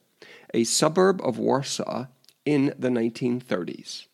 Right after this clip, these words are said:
The Piasetzna Rebbe, may the memory of a tzaddik be for a blessing, after having lived in the Warsaw Ghetto until nineteen forty-two, was murdered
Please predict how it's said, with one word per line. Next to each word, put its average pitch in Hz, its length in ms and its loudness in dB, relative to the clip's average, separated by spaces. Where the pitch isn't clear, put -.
The 120 100 0
Piasetzna 143 760 -2
Rebbe, 151 580 -2
may 117 200 -2
the 113 120 -4
memory 131 560 0
of 107 160 -12
a 113 60 -10
tzaddik 113 680 -6
be 127 380 -4
for - 240 -8
a 107 80 -8
blessing, 190 580 -4
after 196 320 4
having 175 340 4
lived 139 300 2
in 131 100 2
the 127 80 2
Warsaw 139 480 -2
Ghetto 117 520 -2
until 120 280 -4
nineteen 127 540 0
forty-two, 170 920 0
was 107 240 -4
murdered 147 460 2